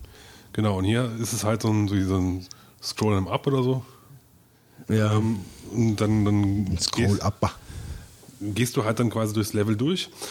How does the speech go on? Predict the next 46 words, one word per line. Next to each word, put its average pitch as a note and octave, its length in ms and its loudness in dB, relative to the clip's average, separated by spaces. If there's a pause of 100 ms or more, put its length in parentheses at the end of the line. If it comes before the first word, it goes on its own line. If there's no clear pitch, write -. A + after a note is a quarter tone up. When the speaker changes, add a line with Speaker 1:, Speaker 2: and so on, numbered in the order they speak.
(200)
Speaker 1:
hast - 200 -2
dann A2 140 2
halt A2 140 0
so G#2 200 -8
verschiedene A2+ 380 2
Sachen A#2 380 0
und G#2 160 0
auch, G2 180 -4 (100)
äh, G2+ 340 2 (520)
dynamische A#2 440 2
Sachen, A#2+ 280 0
die A2+ 60 2
halt A2 120 0
passieren, B2 560 2
wo G#2+ 80 0
du G#2+ 80 2
halt, G#2 220 0
äh, G#2+ 340 2
mit G2+ 220 0
deinem G2+ 180 2
Ball G#2+ 360 2 (440)
aufpassen A2 500 0
musst, G#2 260 0
dass G2 100 -4
du A2 100 -4
da F#2+ 240 0
halt G2 140 -2
nicht G2+ 160 -2
in G#2 120 0
ein F#2 60 0
Loch G#2 220 0
reinfällst G#2 560 0
oder F#2+ 300 0 (440)
gegen G2 240 0
eine, F#2 720 0
äh, - 360 -20
Spike-Wand G2+ 640 -2
fährst G2 720 0 (880)
oder G2 260 2
zerdrückt A#2+ 540 -2
wirst G#2 460 2
oder G#2+ 160 0
so, G2 220 2
so G2 100 2
Sachen G2 260 0
halt. E2 260 -6